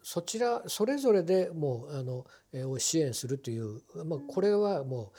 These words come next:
Speaker 1: う現実的ではない。基本的にはやはりこの、えっと、二次避難をしていただいて、そしてそこで、えー、その、あの、支援に当たるという、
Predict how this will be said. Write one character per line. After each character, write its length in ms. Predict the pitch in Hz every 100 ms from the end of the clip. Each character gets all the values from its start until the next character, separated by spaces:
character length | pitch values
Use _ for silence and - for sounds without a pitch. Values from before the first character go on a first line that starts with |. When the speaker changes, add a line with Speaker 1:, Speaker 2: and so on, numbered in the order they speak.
| - -
Speaker 1:
う 40 |
現 120 | 143 147
実 120 | -
的 200 | 147 151
で 100 | 135
は 80 | 104
な 220 | 107 113
い。 160 | 98 _ _ _ -
基 120 | -
本 160 | 190 202
的 160 | 220
に 80 | 247
は 60 | 165
や 120 | 135
は 60 | 139
り 100 | 120
こ 140 | 120
の、 180 | 113 107 _ - - 123
え 40 |
っ 20 |
と、 80 | 113
二 160 | 120 120
次 200 | 123 123
避 40 |
難 320 | 135 117 113
を 100 | 135
し 100 | 135
て 120 | - 117
い 40 |
た 140 | 131
だ 140 | 120 127
い 80 | 127
て、 320 | - 170 165 - - -
そ 140 | 156
し 140 | 143
て 260 | - 190 190
そ 160 | - 147
こ 140 | 180
で、 260 | 202 208 -
え 40 |
ー、 40 | 139
そ 120 | -
の、 220 | 123 120 131
あ 100 | 127
の、 80 | 117
支 160 | -
援 140 | 127 110
に 80 | 107
当 80 |
た 120 | - 117
る 120 | 151
と 120 | 131
い 80 |
う、 60 | 104